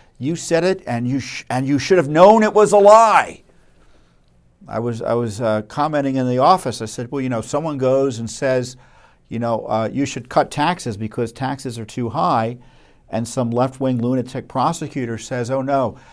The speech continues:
taxes are too low, and you should have known that. You were lying, and you were trying to obstruct government or do whatever, and we're gonna prosecute you." It, it's, it, it challenges your core,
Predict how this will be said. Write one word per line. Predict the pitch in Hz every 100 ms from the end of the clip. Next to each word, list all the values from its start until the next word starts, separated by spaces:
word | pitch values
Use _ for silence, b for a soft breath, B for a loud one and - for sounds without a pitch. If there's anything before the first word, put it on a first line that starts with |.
| B
taxes | - 147 170 170 127
are | 113
too | 107 - 156
low, | 120 104 127 160 107 104
and | 107
you | 151
should | - 127
have | 104
known | 107 135 165
that. | 127 95 92
You | 110 156
were | 131
lying, | 101 98 135 175 139 95 80 _ b b b b b b _
and | 117 110
you | 135
were | 135
trying | - 139 135
to | 131 113
obstruct | 104 - - 139 139 113
government | 123 139 135 113 104
or | 113 101 - - 110
do | 117 147
whatever, | 127 117 131 170 135 113 107 b b b
and | - 117
we're | 120
gonna | 135 127
prosecute | - - 190 190 - 120 -
you." | 90 65
It, | - 143
it's, | - 147 - -
it, | 143 -
it | 143
challenges | - 175 202 220 185 - 131 127
your | 139
core, | - - 165 160 156